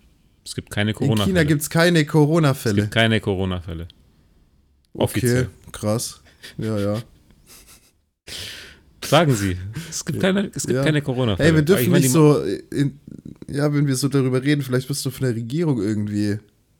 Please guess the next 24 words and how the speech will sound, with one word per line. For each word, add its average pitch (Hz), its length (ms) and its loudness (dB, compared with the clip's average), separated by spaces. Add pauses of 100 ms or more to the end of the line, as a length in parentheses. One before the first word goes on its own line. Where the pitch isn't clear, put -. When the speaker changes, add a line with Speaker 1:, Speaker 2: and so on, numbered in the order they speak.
(200)
Speaker 1:
Ja, 104 80 2
aber 107 140 -2
wir 110 120 2
sagen 151 240 2
das 110 120 0
Speaker 2:
Weißt - 80 -2
Speaker 1:
doch, - 140 0
es 127 120 0
Speaker 2:
du, - 40 -2
Speaker 1:
gibt - 220 -6
hier 120 100 -2
keine 143 320 0
Corona-Fälle. 95 720 -2 (340)
Speaker 2:
Ach 185 160 -2
so, 202 480 2
ja, 139 260 2
Speaker 1:
Zwinker, 135 200 2
Speaker 2:
stimmt. 113 320 2
Speaker 1:
Zwinker. 101 640 -2 (640)
Ja? 135 160 -6 (400)
Speaker 2:
Stimmt, - 480 -4 (240)
ja. 127 260 -4 (100)
Speaker 1:
Ja. 98 180 -4 (1700)
Äh. 101 420 -2